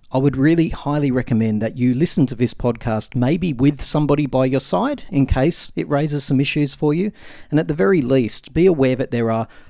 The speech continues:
lots of resources out there and support services for people who are affected by child abuse in any way. It might not be you directly, but even hearing conversations about it may raise issues for you.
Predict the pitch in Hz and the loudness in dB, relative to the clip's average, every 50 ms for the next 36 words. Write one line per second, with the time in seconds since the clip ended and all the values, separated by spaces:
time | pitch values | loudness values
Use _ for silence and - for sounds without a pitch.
0 | - - 123 123 131 143 160 - - - 139 113 113 120 123 127 123 - - 131 | -8 -4 -2 0 2 0 0 0 -2 -2 -2 -2 -2 0 0 0 0 0 0 0
1 | 131 123 - 120 107 113 104 113 - - 107 98 107 120 - 135 131 135 - - | -2 -2 -4 -4 -4 -4 -4 -4 -6 -6 -4 -4 -4 -4 -2 0 0 0 0 -2
2 | 151 - - 165 156 180 - - - 113 104 95 - - - - - - - - | -4 -2 -2 -2 -2 -2 -2 -2 -2 -2 -2 -2 -6 -8 -10 -10 -10 -10 -12 -12
3 | - - - - - - - 113 - 123 123 123 - 127 123 117 113 98 - - | -14 -20 -20 -20 -10 -6 -6 -4 -2 -2 -2 -2 0 -2 -2 -2 -2 -4 -2 0
4 | 123 120 120 120 117 113 - - - - - - - - 117 110 104 107 107 110 | 2 2 2 2 0 -2 -6 -12 -20 -20 -20 -18 -12 -8 -6 -4 -4 -4 -4 -4
5 | - 117 - - - 151 135 - - - 185 190 170 - - - 156 160 165 - | -6 -8 -10 -6 -4 -4 -4 -2 2 2 2 2 2 -2 -10 -6 -4 -4 -2 0
6 | - 170 165 170 165 156 139 151 165 214 208 - - - - - - - - 151 | 0 0 2 2 0 0 -2 0 -2 0 0 -2 -4 -4 -6 -10 -14 -4 0 0
7 | 156 - 156 156 165 170 147 113 104 95 92 101 127 - - - - - 156 - | 2 2 4 4 4 4 4 2 0 -2 -4 -6 -10 -12 -14 -18 -12 -10 -8 -4
8 | 127 123 131 135 131 120 - 143 139 139 151 151 135 143 135 127 139 139 139 - | -2 -2 -2 -2 -2 -4 -6 -4 -2 0 0 0 2 0 0 0 0 -2 -2 -2
9 | - 107 101 - - - - - - - - 139 - - 135 147 135 139 127 104 | -6 -6 -6 -8 -10 -14 -20 -20 -10 -6 -6 -4 -2 -2 -2 0 2 0 0 0
10 | - 165 180 175 135 131 131 123 - 139 135 123 123 - - 123 127 123 - 131 | 2 2 4 4 4 2 2 0 -2 -2 -2 -2 -2 -2 -2 -2 -2 -2 -2 -4
11 | 117 110 117 98 110 107 107 110 113 - 135 120 120 123 117 110 101 104 113 117 | -4 -4 -4 -4 -4 -4 -4 -4 -6 -6 -4 -2 0 0 0 -2 -4 -4 -4 -4
12 | 117 120 113 - - - - - - 123 110 101 - - - 113 98 95 87 87 | -4 -4 -4 -6 -8 -8 -8 -6 -4 -4 -4 -4 -4 -6 -6 -6 -6 -6 -6 -8
13 | 104 | -10